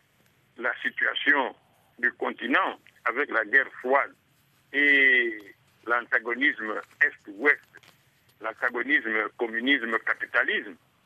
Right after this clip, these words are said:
et le Tché est, est venu parce qu'il y avait des militaires cubains qui étaient venus nous donner un coup de main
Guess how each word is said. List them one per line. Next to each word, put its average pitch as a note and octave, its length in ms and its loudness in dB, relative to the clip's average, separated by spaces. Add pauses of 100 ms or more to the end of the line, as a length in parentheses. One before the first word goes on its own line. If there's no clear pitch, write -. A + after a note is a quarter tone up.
(100)
et C3+ 340 6
le B2 160 0
Tché E3+ 400 2
est, B2 240 -2
est D3 120 4 (100)
venu C3 400 2 (520)
parce - 160 -4
qu'il D#3+ 120 4
y C#3+ 60 4
avait B2 280 2
des A2+ 160 0
militaires A2+ 520 0 (100)
cubains C3 440 0
qui - 80 -14
étaient C3 160 -4
venus A#2 260 2
nous B2 80 2
donner A2+ 260 4
un A#2+ 80 2
coup A#2 160 -6
de G2 80 -10
main B2+ 200 0